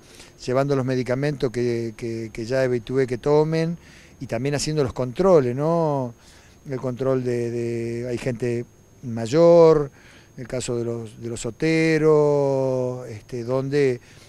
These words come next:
le toman la presión a la gente, ya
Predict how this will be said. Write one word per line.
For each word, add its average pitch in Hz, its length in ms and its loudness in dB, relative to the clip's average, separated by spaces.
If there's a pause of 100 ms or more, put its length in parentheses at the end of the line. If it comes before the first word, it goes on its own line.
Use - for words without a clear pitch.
(140)
le 127 100 -6
toman 135 240 0
la 123 80 4
presión 160 1080 6
a 131 60 -2
la 123 120 -4
gente, 151 1200 0 (320)
ya 139 180 4